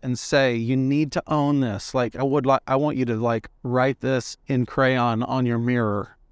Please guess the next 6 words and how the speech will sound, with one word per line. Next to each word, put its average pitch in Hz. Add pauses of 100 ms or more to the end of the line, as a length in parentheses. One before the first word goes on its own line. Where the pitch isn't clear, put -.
(680)
uh, 117
where 127
you 120
brush 127
your 117
teeth. 113